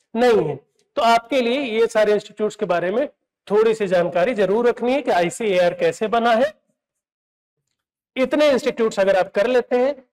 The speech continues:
तो आपको इस chapter में ब-, इस, इस topic में और ज्यादा कोई दिक्कत नहीं आएगी, इससे बाहर आने के chances नहीं है।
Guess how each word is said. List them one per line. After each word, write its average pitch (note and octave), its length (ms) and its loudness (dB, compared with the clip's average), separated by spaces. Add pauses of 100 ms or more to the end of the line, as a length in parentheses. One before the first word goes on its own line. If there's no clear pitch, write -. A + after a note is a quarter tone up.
(180)
तो G#3 60 0
आपको F3+ 280 0
इस G3+ 120 -2
chapter F3+ 300 -4
में E3+ 160 -4
ब-, E3 200 -2
इस, F#3 280 -6 (120)
इस - 260 -4 (180)
topic G3 320 0
में F#3 120 0
और F#3 120 0
ज्यादा F3+ 220 0
कोई E3+ 140 -6
दिक्कत E3 340 -8
नहीं G3 260 -4
आएगी, A#3+ 300 -2 (380)
इससे A3+ 360 -4
बाहर F#3+ 400 0 (180)
आने F#3+ 220 -2
के F3+ 100 -8
chances E3 460 -6
नहीं F3 340 -4
है। D4 220 -4